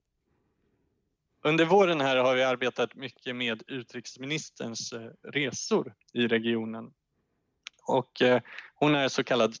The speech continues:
chairperson in office, det vill säga det är hon som är osse-ordföranden och har till stöd både oss här i,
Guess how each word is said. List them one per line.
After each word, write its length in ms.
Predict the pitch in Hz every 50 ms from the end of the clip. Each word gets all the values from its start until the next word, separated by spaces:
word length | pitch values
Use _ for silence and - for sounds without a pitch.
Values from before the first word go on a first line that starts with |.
| _
chairperson 800 | - - 139 131 127 127 127 - - 127 117 117 - - 117 110
in 140 | 113 113 123 -
office, 440 | - 143 127 - - - 98 - -
det 60 | - 120
vill 120 | 123 120
säga 180 | - - 123 117
det 120 | 123 131
är 60 | 127
hon 320 | 120 156 160 156 131 123 113
som 200 | - 127 123 123
är 420 | 131 143 147 135 123 120 - -
osse-ordföranden 1200 | 120 - - - - 117 117 113 - 117 107 - - 113 113 113 113 127 123 135 127 127 139 139 - _ _ - - _ _
och 120 | - 123 117
har 300 | 139 147 147 139 131 123
till 180 | - - 131
stöd 420 | - - - 170 156 127 117 117 117
både 340 | 123 123 120 120 135 131
oss 320 | - - 120 113 - - -
här 160 | 120 117 113
i, 280 | 113 113 110 113 113 -